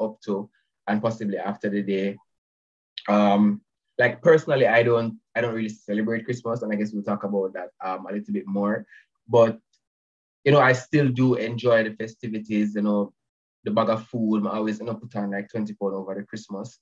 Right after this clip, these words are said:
Thankfully, me not go Connecticut this year because we never have the time. Fear, <laughs> fear do that with my cousin. Um, and, you know,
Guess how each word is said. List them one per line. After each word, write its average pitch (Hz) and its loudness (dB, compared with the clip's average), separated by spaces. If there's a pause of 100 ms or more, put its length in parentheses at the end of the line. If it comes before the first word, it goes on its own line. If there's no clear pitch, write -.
Thankfully, 110 -2
me 110 2
not 107 0
go 104 -4
Connecticut 110 -6
this - -16
year 139 2 (440)
because 98 -2 (160)
we 98 -10
never 104 0
have - -10
the 101 -14 (120)
time. 120 2 (840)
Fear, 110 0 (240)
<laughs> 247 2
fear 120 4
do 107 0
that 107 2
with 107 -4
my 104 -2
cousin. 104 -2 (440)
Um, 104 6 (1400)
and, 113 2 (580)
you 123 4
know, 127 6